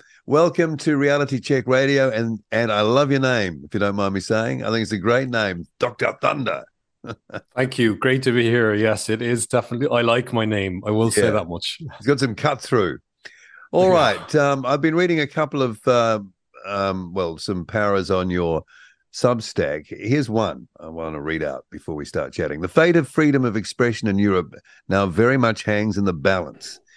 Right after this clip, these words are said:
Speaker 1: as the European Union has just enacted a law that empowers the Commission to significantly restrict the ability of citizens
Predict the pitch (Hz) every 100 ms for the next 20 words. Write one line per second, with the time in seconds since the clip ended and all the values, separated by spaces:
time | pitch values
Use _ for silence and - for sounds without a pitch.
0 | - _ _ - 90 - 101 127 143 139
1 | 117 107 104 101 98 95 - 117 120 135
2 | 113 101 101 101 98 92 78 76 85 87
3 | 95 104 156 147 147 131 143 151 92 71
4 | - _ - - _ 135 120 127 113 147
5 | 151 147 113 90 95 87 92 - - 160
6 | - - 131 123 101 117 110 107 - 131
7 | 113 104 98 -